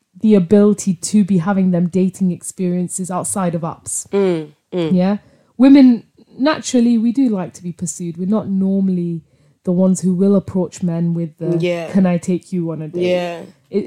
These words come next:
Speaker 1: you know, it, and it, again,
Speaker 2: Unless you're on
Speaker 1: this
Speaker 2: Love
Speaker 1: isn't,
Speaker 2: Island.
Speaker 1: I'm not, you know,
Speaker 2: <laughs>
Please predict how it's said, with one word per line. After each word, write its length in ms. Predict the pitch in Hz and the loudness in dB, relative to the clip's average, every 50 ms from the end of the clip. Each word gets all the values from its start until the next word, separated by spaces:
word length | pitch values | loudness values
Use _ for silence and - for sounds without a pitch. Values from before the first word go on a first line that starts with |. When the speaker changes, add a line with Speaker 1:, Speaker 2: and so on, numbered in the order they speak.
| - - | -4 -2
Speaker 1:
you 60 | 254 | 0
know, 80 | 233 208 | 2 2
it, 240 | 196 - 226 - _ - | 0 -2 -6 -8 _ 0
and 140 | - 226 220 | 2 4 4
it, 80 | 214 - | 4 2
again, 480 | 190 - 220 220 190 175 165 165 180 - | 0 0 2 2 2 0 -2 -4 -4 0
Speaker 2:
Unless 380 | 180 196 208 220 233 226 - - | 2 4 4 4 2 0 -2 -2
you're 100 | 196 190 | 0 4
on 40 | 214 | 4
Speaker 1:
this 100 | 247 - - | 6 8 8
Speaker 2:
Love 60 | 277 - | 6 8
Speaker 1:
isn't, 160 | 262 254 226 | 8 8 6
Speaker 2:
Island. 360 | 214 160 170 170 - - - - | 6 4 -2 -8 -10 -12 -8 -2
Speaker 1:
I'm 200 | 208 214 220 220 | 2 4 6 6
not, 260 | 226 233 233 - - - 240 | 6 6 4 2 -2 -2 0
you 60 | 247 | 2
know, 180 | 226 208 202 180 | 2 2 2 4
Speaker 2:
<laughs> 60 | - | 4